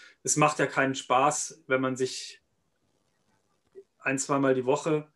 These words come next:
oder sogar öfter zum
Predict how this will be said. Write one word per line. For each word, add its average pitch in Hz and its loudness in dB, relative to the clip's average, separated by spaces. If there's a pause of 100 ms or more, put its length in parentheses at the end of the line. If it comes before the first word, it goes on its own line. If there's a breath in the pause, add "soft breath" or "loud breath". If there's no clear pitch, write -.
(240)
oder 131 4
sogar 127 4
öfter 139 2 (800 soft breath)
zum 131 -6